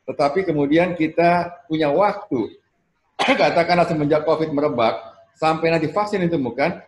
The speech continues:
kita punya waktu yang cukup panjang untuk membuat pola hidup baru. Begitu vaksin ditemukan, apakah kita akan kembali? Kita akan terbiasa nanti, Pak Anton atau Pak Ari nyampaikan. Kita akan terbiasa bahwa ternyata ini lebih efektif dan lebih efisien.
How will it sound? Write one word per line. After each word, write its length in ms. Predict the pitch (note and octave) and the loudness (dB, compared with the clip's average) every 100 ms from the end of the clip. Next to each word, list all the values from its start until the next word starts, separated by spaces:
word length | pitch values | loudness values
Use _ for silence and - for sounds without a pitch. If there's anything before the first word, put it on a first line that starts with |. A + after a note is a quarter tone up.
| _ - | _ -6
kita 340 | F3 G3+ G#3 | -2 0 0
punya 240 | F3+ F3 E3+ | 0 0 2
waktu 480 | E3+ E3+ E3+ F3 E3 | 2 0 -2 -2 -2
yang 100 | D#3+ | -4
cukup 320 | F3 F3 - | -8 -10 -6
panjang 540 | D#3 C#3 A#2 C3 G#3 - _ _ D#3+ | -4 -4 -2 -2 -4 -10 _ _ -6
untuk 500 | F#3 F3 G#3 G#3+ G#3 | -6 -4 -2 -2 -2
membuat 580 | D3+ D3+ D#3 F3 F3+ - - | -10 -8 -2 -2 -2 -4 -2
pola 160 | F3 | 0
hidup 240 | E3 F3 E3+ | 2 2 2
baru. 220 | C#3 G2 - _ _ _ _ | 2 -2 -12 _ _ _ _
Begitu 300 | G3 C4 B3+ | -8 -4 -2
vaksin 300 | B3 A3+ G3+ | -2 -2 -4
ditemukan, 500 | F3+ F#3 F3 F3 G#3 | -6 -6 -4 -2 -2
apakah 280 | F#3+ G3+ G3+ F#3+ F#3+ | -2 -4 -6 -8 -10
kita 160 | F#3 F3+ | -10 -8
akan 160 | F3+ | -10
kembali? 320 | G#3 G#3 F3+ D#3 - _ _ - | 0 2 2 -2 -8 _ _ -14
Kita 260 | F3 A3 | -6 -4
akan 160 | G#3+ G3+ | -4 -6
terbiasa 580 | G3 F#3 F#3+ F#3+ F#3+ E3 | -10 -4 0 0 0 -2
nanti, 220 | D3 C#3+ | -2 -2
Pak 240 | C#3+ - | -6 -4
Anton 240 | B2 C3+ C3+ | -4 -4 -6
atau 80 | A2+ | -6
Pak 120 | A#2 | -6
Ari 60 | A#2+ | -6
nyampaikan. 360 | A#2 G#2+ - E2 _ _ _ | -8 -10 -14 -18 _ _ _
Kita 260 | A3+ A3+ | -8 -6
akan 120 | A3 G#3+ | -6 -6
terbiasa 420 | G#3 F3 A#2 A3+ | -4 -2 0 0
bahwa 140 | A#3+ A#3 | -2 -2
ternyata 180 | G#3 G#3 | -6 -6
ini 140 | A3+ | -4
lebih 240 | B3 F3+ D#3 | -2 0 0
efektif 400 | B2+ B2 A#2 G#3 | -2 -6 -8 -8
dan 100 | F3+ | -6
lebih 300 | C3 C3+ B2+ | -4 -6 -8
efisien. 340 | F3 G3+ A2+ | -8 -4 -4